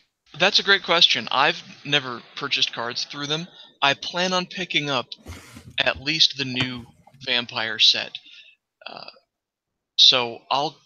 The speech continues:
report back in a few weeks or a month or so. Um, I've got news about that off topic. Uh, I'll report back when I get those cards. I'll let you guys know.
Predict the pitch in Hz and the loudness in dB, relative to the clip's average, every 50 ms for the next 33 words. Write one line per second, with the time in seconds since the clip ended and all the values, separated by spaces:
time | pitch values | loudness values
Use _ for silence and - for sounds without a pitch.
0 | - 143 147 139 143 160 156 - - 175 160 - - 165 139 127 127 - - - | -20 -20 -18 -10 -6 -6 -6 -6 -4 -4 -4 0 2 2 2 2 0 -2 -6 -6
1 | 131 127 117 - - 135 139 131 131 127 117 - - - 127 120 123 127 131 127 | -4 -4 -6 -6 -6 -6 -4 -4 -4 -2 2 4 4 4 4 2 -2 -4 -2 -4
2 | 123 117 - 113 117 - - 113 110 110 117 - _ - - - - - _ _ | -4 -4 -6 -4 0 0 2 2 0 -2 -10 -14 _ -20 -20 -20 -20 -20 _ _
3 | - - 113 107 107 107 113 _ _ _ - - 123 120 127 113 127 139 147 131 | -16 -14 -14 -14 -14 -16 -18 _ _ _ -12 -6 -2 -2 0 0 0 0 0 0
4 | 131 135 120 117 - 120 139 123 101 87 - - - 107 107 - 120 123 - - | 2 0 0 0 2 0 0 2 0 -2 -4 -6 -8 -8 -8 -8 -10 -10 -10 -14
5 | - - - - - - _ _ _ _ - - - - - 127 117 110 110 110 | -18 -18 -18 -18 -18 -20 _ _ _ _ -20 -20 -16 -12 -12 -10 -10 -10 -12 -14
6 | - _ _ _ _ _ _ _ _ _ _ _ _ _ _ _ _ _ _ _ | -16 _ _ _ _ _ _ _ _ _ _ _ _ _ _ _ _ _ _ _
7 | _ _ _ - 151 170 185 190 185 - 196 180 151 160 147 143 - 143 131 131 | _ _ _ 0 2 4 4 2 0 -2 -4 -4 0 0 0 0 0 0 0 0
8 | 120 123 113 - 110 - - - 110 107 104 - 117 117 110 - 117 - - - | 2 0 -2 -2 0 0 0 0 -2 -6 -6 -6 -6 -2 -4 -4 -2 -4 -2 2
9 | - - - - | 2 2 2 0